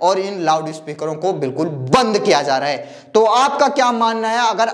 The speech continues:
आप भी चाहते हैं कि ऐसे जो लाउडस्पीकर हैं, इनकी आवाज़ आपके प्रदेश में भी बंद होनी चाहिए, तो आप जरूर कमेंट बॉक्स में लिखें कि आप किस राज्य से हैं और आपको क्या योगी आदित्यनाथ जी के इस फैसले से खुशी हुई है और क्या आप भी चाहते हैं कि ये फैसला आपके प्रदेश में भी हो।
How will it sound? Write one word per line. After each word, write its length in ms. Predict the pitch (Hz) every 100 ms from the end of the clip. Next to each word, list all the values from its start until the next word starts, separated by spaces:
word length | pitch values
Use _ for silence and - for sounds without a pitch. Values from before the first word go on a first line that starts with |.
| 175
आप 180 | 208
भी 180 | 196 220
चाहते 380 | 196 196 185 202
हैं 340 | 196 208 226
कि 100 | 226
ऐसे 320 | 196 185 190 214
जो 160 | 165
लाउडस्पीकर 800 | 180 143 165 180 185 202 175 180
हैं, 100 | 185
इनकी 200 | 175 180
आवाज़ 360 | 175 151 170 165
आपके 440 | 151 147 - 170
प्रदेश 520 | 165 151 147 285 339
में 220 | 311 262 190
भी 160 | 202
बंद 320 | 165 156 160
होनी 260 | 151 147 147
चाहिए, 380 | 147 151 175 277
तो 400 | 294 - - 180
आप 280 | 185 190 156
जरूर 220 | 202 311
कमेंट 360 | 320 277 254 226
बॉक्स 260 | 214 196
में 160 | 208 190
लिखें 420 | 175 170 220 277
कि 80 | 262
आप 400 | 247 202 220 -
किस 200 | 226 254
राज्य 360 | 214 190 185 208
से 140 | 202
हैं 580 | 196 208 269 285 - -
और 160 | - 220
आपको 420 | 220 214 214 247
क्या 240 | 240 233 220
योगी 380 | 185 233 240
आदित्यनाथ 600 | 269 208 202 202 196 180
जी 160 | 170 175
के 100 | 240
इस 260 | 208 185 -
फैसले 320 | 170 170 180
से 140 | 180
खुशी 320 | 160 190 185
हुई 200 | 208 226
है 160 | 220 262
और 200 | 220 208
क्या 200 | - 240
आप 260 | 285 226 180
भी 160 | 175
चाहते 320 | 196 165 156
हैं 200 | 160 190
कि 80 | 208
ये 240 | 208 175 180
फैसला 400 | 185 151 160 170
आपके 420 | 135 127 - 175
प्रदेश 400 | 175 120 127 127
में 180 | 135 127
भी 120 | 135
हो। 480 | 135 208 143 -